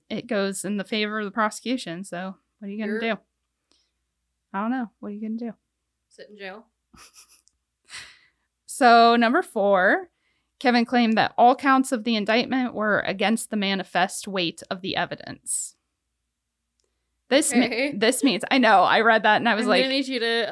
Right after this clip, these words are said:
Speaker 1: I va-,
Speaker 2: elaborate. <laughs>
Speaker 1: I vaguely remember that phrase. Okay, so this means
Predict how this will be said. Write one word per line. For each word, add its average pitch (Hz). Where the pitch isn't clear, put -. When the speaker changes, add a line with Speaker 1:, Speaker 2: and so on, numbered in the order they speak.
Speaker 1:
I 208
va-, 202
Speaker 2:
elaborate. 226
<laughs> 320
Speaker 1:
I 220
vaguely 247
remember 339
that 349
phrase. 349
Okay, 226
so 240
this 254
means 285